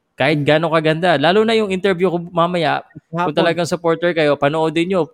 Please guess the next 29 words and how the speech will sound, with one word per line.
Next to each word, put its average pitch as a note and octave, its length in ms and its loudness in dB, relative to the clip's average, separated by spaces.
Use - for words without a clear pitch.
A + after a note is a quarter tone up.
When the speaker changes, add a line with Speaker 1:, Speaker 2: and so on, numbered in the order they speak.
Speaker 1:
Mga G3 240 0
kalaban G3+ 400 2
yun, G#3 160 0
hindi E3+ 160 -2
magaganda F3+ 400 0
yung F3+ 160 -2
record. F3 400 -2
Pero E3+ 320 0
s-, - 80 -16
ni-interview E3 640 -2
pa D#3 80 2
rin C#3+ 160 -2
natin C3 320 -4
because D#3 240 -10
it's - 240 -10
not F#3+ 240 -6
the D#3+ 80 -2
money C#3+ 400 -4
really C3+ 240 -4
that B2 160 -8
will C3 160 -4
make B2 240 -4
you A#2 80 -2
happy A2+ 240 -4
on A2 80 -4
YouTube. G#2+ 320 -12
It E3+ 160 -4
will E3+ 160 0
come. B2+ 320 -2